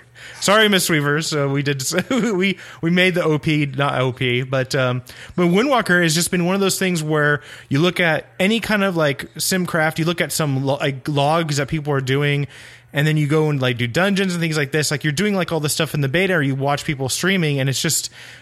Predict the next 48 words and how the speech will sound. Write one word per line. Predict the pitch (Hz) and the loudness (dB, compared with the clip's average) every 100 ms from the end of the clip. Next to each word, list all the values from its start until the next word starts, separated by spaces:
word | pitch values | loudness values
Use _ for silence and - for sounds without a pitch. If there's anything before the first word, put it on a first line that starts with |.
| - - - | -20 -20 -4
the, | 185 190 | -2 0
the, | 160 147 | 0 0
the | 123 139 | 0 -2
ceiling | - - 196 240 254 220 | 0 0 0 0 0 0
to | - | 0
the | 170 | -2
floor | - 180 190 147 127 | -2 0 2 2 2
of | 131 127 | 2 0
the | 123 | 0
Windwalker | 131 160 135 127 123 131 | 0 2 2 0 0 -2
is, | 131 123 127 | 0 0 0
like, | 127 - - | -2 -4 -6
the | 143 | -4
biggest | 123 156 170 170 - - - | 0 0 2 0 -2 -6 -2
I've, | 147 160 | -2 0
I | 147 | 0
think | 165 | 0
I've | 147 | 0
ever | 147 151 | 0 0
seen | - 156 | 0 0
it | 139 135 - - | 0 -2 -6 -6
since, | - 147 135 - - | -2 0 -2 -4 -2
like, | 135 123 - | -2 -2 -4
the | 143 120 110 | -4 -2 0
Mist, | 165 135 - - | 0 0 -4 -2
basically. | 123 117 117 113 101 - - - - | -2 -2 -4 -4 -6 -8 -16 -20 -4
Since, | - 175 175 | -2 0 2
like, | 139 | 0
right | 135 147 151 - | 2 2 2 0
at | 147 | -2
the | 139 | -2
first | - 156 139 - | -2 0 0 0
tier | 156 139 120 123 - - - | 0 2 2 0 -6 -16 -4
of | 131 147 | 0 2
Mist. | 127 - | 0 0
Is | 139 | 0
that | 156 | 2
what | 156 | 2
you | |
guys | 160 156 | 0 0
are | |
kinda | - 160 | -2 -2
seeing | 143 170 147 | 0 -2 -2
too? | - 156 202 | 0 0 0
Is | 147 | 0
that | 131 | -2
people | 175 151 147 | -2 0 2
are | 135 131 | 2 0